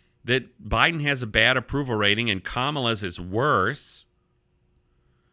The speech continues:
There's no question about whether Biden has to run again because Kamala,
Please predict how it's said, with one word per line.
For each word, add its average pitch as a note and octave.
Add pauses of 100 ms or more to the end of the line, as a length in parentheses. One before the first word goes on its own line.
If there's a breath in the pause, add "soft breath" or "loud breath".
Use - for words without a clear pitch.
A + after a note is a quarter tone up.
(760)
There's C#3
no G3+
question F3+
about C3+
whether C#3+
Biden B2+
has F#3
to D3+
run A2
again G#2
because B2
Kamala, C#3